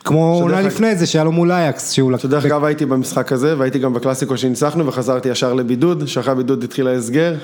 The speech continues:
Speaker 2: קיצר,
Speaker 1: <laughs>
Speaker 2: דקה תשעים הייתי שם וראיתי ניצחון. מדאיג אותי שאין התקפה, מדאיג אותי שיש לנו סגל
Speaker 1: אבל
Speaker 2: רחב
Speaker 1: הברזילאים,
Speaker 2: כמו
Speaker 1: בוא,
Speaker 2: בייל
Speaker 1: בוא
Speaker 2: ו-
Speaker 1: נתעכב על ההתקפה. ה-,
Speaker 2: כן.
Speaker 1: יש לכם ויניסיוס, רודריגו,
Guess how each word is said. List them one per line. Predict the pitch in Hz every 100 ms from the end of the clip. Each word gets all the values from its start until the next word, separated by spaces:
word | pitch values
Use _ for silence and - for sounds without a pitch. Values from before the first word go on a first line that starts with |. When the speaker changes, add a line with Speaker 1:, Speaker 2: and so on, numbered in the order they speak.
| -
Speaker 2:
קיצר, | 139 135 139 - - - 208
Speaker 1:
<laughs> | - - 151
Speaker 2:
דקה | 131 165
תשעים | 160 139 156 147
הייתי | 143 143
שם | 135
וראיתי | 127 127 135
ניצחון. | 127 110 123 127 113 - - - - - - -
מדאיג | 131 139 160
אותי | 170 170
שאין | 147 147
התקפה, | 143 143 139 - 151 170 - - _ _ _ _ _ _ _ - - _ _ _ _ _ _ _ _ _ -
מדאיג | 127 151
אותי | 160 156 139
שיש | - 135 131 135 160
לנו | 143 135 131 123
סגל | 165
Speaker 1:
אבל | 151 160
Speaker 2:
רחב | 160
Speaker 1:
הברזילאים, | 151 135 156 175 170
Speaker 2:
כמו | 143 143 139 139
Speaker 1:
בוא, | 160
Speaker 2:
בייל | 170 143
Speaker 1:
בוא | 170
Speaker 2:
ו- |
Speaker 1:
נתעכב | 190 196 185 151
על | 131
ההתקפה. | 120 - 127 110 - - _ 131
ה-, | 127 123
Speaker 2:
כן. | 110 170 165
Speaker 1:
יש | 165 -
לכם | 143 143 160
ויניסיוס, | 135 127 120 113 - 120 - -
רודריגו, | - 120 120 123 123 123 131